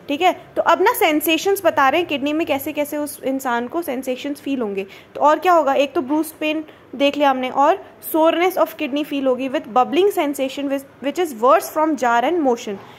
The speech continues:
ठीक है। Worse from jar, jar मतलब सडन धक्का जो लगता है ना, सडन कोई आके ऐसे धक्का दे दे या फिर सडन कोई छू ले,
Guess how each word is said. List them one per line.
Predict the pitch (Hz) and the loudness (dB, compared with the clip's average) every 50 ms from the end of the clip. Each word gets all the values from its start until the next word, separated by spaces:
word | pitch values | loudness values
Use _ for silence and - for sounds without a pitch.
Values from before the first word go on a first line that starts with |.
| - - - | -20 -12 -4
ठीक | 320 339 359 | -4 0 2
है। | 381 269 - - - - - - - - - - - - - - _ - - | 2 0 0 -4 -14 -20 -20 -20 -20 -20 -20 -20 -20 -20 -20 -20 _ -10 -8
Worse | 269 233 277 311 330 349 330 - | -2 2 4 4 4 2 0 -2
from | - 330 339 339 320 | 0 2 2 2 2
jar, | 240 269 247 254 247 | 2 4 2 2 2
jar | 214 269 277 285 | 2 2 2 2
मतलब | 285 302 285 294 330 330 | 2 0 -2 -2 -2 -4
सडन | - - 294 262 247 294 302 302 | -2 0 0 2 2 0 0 0
धक्का | 294 262 - - 269 269 | -4 -6 -6 -4 -4 -4
जो | 269 233 220 - 277 - 262 | -4 -6 -10 -12 -8 -6 -6
लगता | 254 254 - 311 | -8 -6 -4 -4
है | 330 | -2
ना, | 349 339 | -2 -2
सडन | 349 285 240 220 262 269 262 | -4 -6 -6 -6 -6 -8 -8
कोई | 262 269 262 262 | -6 -4 -2 -2
आके | 240 240 - 262 | -2 -4 -4 -8
ऐसे | 262 - 285 262 | -8 -6 -8 -6
धक्का | 220 247 233 - 240 226 | -6 -8 -8 -6 -6 -4
दे | 214 214 208 | -4 -4 -6
दे | 202 220 | -4 -4
या | 220 220 226 | -6 -6 -6
फिर | - - 240 | -8 -10 -14
सडन | 233 - 240 233 220 240 247 247 | -10 -6 -6 -6 -6 -6 -10 -8
कोई | 262 262 | -10 -10
छू | 262 - 269 240 | -10 -10 -10 -8
ले, | 220 214 208 | -6 -8 -8